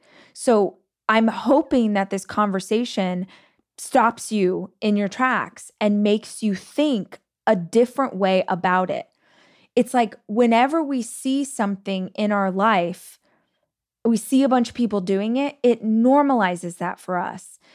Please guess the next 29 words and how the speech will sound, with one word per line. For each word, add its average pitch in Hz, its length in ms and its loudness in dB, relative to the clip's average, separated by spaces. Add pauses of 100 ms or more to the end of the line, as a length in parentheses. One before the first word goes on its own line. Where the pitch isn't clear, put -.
(320)
Like, 208 420 0
uh, 202 400 0
I 208 80 -6
remember 247 300 2
doing 233 240 0
an - 60 -8
interview 226 340 0
with 190 160 -4
my 190 100 -4
friend 190 300 -6
Tom 190 300 -4
Bilyeu, 180 600 -4 (960)
I 226 60 0
don't 240 80 0
know, 233 80 0
a 180 40 -4
couple 262 280 -4
years 311 240 0
ago. 214 400 -2 (300)
And 226 120 0
I 240 60 4
was 226 160 0
asking 240 380 0
him, 196 100 -4
like, 185 220 -4
"Okay, 233 240 0
but 196 400 -2
how 440 540 0
can, 190 640 -4